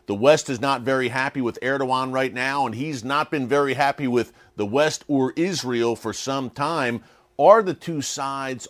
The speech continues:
on a collision course? And remember, again, Turkey is a nato member nation. It has been since nineteen fifty-two. If there is a breakup,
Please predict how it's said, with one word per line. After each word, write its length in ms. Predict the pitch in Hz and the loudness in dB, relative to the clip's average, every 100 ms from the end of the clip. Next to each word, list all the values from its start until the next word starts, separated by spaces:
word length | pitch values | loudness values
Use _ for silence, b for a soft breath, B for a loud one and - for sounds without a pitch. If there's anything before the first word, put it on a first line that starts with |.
| - | -10
on 340 | 120 123 127 113 | -6 -6 -6 -4
a 200 | 113 104 | -6 -6
collision 560 | - 107 123 - 104 | -8 -4 -2 -2 -8
course? 420 | - - 170 117 - | -10 -4 -2 -2 -6
And 120 | 107 | -8
remember, 480 | 107 113 165 131 101 | -6 -4 -4 -4 -4
again, 520 | 104 135 208 120 85 b b b _ | -4 -4 -2 -4 -8 b b b _
Turkey 440 | - 160 185 202 220 | -2 0 0 -4 -6
is 240 | 160 143 | -4 -2
a 120 | 160 | -2
nato 540 | 110 107 127 175 196 190 | -4 -2 0 0 -2 -2
member 380 | 127 131 135 | -2 -2 -4
nation. 440 | 131 175 220 - 113 | -2 -4 -4 -8 -8
It 100 | 101 | -8
has 300 | 127 170 147 | -8 -8 -8
been 300 | - 147 147 | -4 -4 -4
since 300 | - 135 - | -6 -8 -6
nineteen 440 | 135 151 - 143 | -8 -8 -6 -8
fifty-two. 760 | - 147 - 120 - 202 139 117 | -4 -6 -4 -6 -6 -2 -2 2
If 220 | 165 185 | 2 2
there 160 | 190 165 | 0 0
is 160 | 147 | 0
a 40 | 113 | -2
breakup, 720 | - 160 226 - 113 107 | 0 0 0 2 2 2